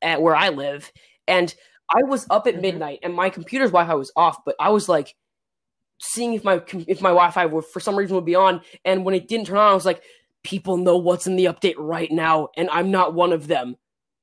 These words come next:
Speaker 2: See, it's two A M. Uh, w-, the Brawl Talk was at two A M, and I was probably up speculating in my head till
Speaker 1: Mm-hmm,
Speaker 2: midnight.
Speaker 1: I don't doubt that. You're, you're, you're, you are that speculating guy.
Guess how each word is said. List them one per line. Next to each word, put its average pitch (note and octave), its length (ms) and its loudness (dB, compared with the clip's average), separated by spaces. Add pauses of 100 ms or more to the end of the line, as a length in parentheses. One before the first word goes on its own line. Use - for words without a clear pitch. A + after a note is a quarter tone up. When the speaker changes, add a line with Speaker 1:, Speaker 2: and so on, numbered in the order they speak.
(1900)
Speaker 2:
See, A3 380 -8
it's - 240 -10 (100)
two C4 220 -6
A F#3+ 220 0
M. F#3 360 -10 (360)
Uh, E3+ 160 -8 (140)
w-, F3 260 -18
the E3+ 100 -16
Brawl F#3 180 -6
Talk F#3 180 -10
was F#3 140 -14
at D3+ 120 -10
two E3+ 180 -10
A E3+ 100 -8
M, E3 220 -14 (160)
and E3 120 -14
I F3 120 -6
was E3+ 200 -10 (340)
probably D3 600 -10 (120)
up E3 260 -14 (200)
speculating E3+ 800 -8
in D#3+ 60 -20
my D#3 160 -12 (100)
head E3 180 -14
till F#3 140 -6
Speaker 1:
Mm-hmm, G3 100 -8
Speaker 2:
midnight. G#3 340 -2
Speaker 1:
I F#3 160 0 (160)
don't D3 260 -6
doubt C3+ 260 -12
that. C3 280 -14 (180)
You're, D#3+ 280 -6
you're, E3 340 -6
you're, E3+ 220 -4
you F3+ 240 -4
are D#3+ 160 2
that D#3 240 -4
speculating C#3+ 800 -10
guy. C#3 400 -12